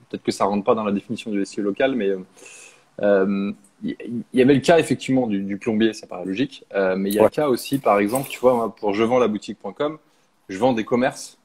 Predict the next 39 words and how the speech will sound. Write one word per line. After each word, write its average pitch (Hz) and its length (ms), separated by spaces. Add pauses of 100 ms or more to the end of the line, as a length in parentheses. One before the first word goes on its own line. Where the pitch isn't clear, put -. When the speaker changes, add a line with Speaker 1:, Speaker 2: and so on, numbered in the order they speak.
(260)
Speaker 1:
des, 101 160
des, 95 200
c'est - 160
des 104 80
ventes 127 160
de 117 80
fonds 120 140
de 104 40
commerce. - 440 (120)
Et 90 100
du 95 120
coup, 151 380
euh, 95 360
j'ai 98 220
essayé 135 480
de - 60
faire 113 180
en 107 120
sorte 139 360
de 113 80
faire 127 300
du 101 280
S - 260
E 117 40
O 117 100
local, 131 540
mais 104 140
sur 107 220
un 107 60
truc - 200
qui - 80
est 104 60
national. 110 500
Je - 40
sais - 60
pas 113 80
comment 110 180
expliquer 107 300
ça. - 180